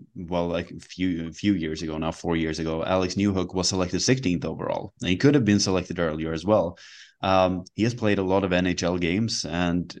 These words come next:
you know, even if he didn't come to his full fruition there, um, we have seen the same thing happen with Kirby Dach, and we've seen, uh, Martin Saint Louis being excellent in developing younger players and making them find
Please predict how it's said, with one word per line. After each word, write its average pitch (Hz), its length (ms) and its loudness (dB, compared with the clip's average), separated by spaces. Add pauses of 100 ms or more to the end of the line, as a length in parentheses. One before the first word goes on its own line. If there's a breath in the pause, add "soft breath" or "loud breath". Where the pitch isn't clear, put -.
you 87 320 -2
know, 90 300 4
even 98 280 4
if 95 140 0
he 95 200 0
didn't 90 320 0
come 92 380 0 (340 soft breath)
to - 80 -4
his 92 160 0
full 104 180 2
fruition 92 580 0
there, 82 400 0
um, 85 840 0 (140)
we 92 260 0
have 98 140 4
seen 104 240 2
the 104 60 4
same 107 360 0
thing 104 180 -2
happen 101 300 0
with 101 160 -2
Kirby 104 280 0
Dach, 101 380 -2
and 95 140 -4
we've 101 160 0
seen, 98 400 0
uh, 90 560 2
Martin 92 400 -2
Saint 90 220 -2
Louis 90 220 2
being 90 280 0
excellent 90 540 -2
in 87 100 -2
developing 87 420 0
younger 87 280 -2
players 92 420 -2
and 90 260 -4 (280 loud breath)
making 98 240 0
them 92 100 0
find 95 420 0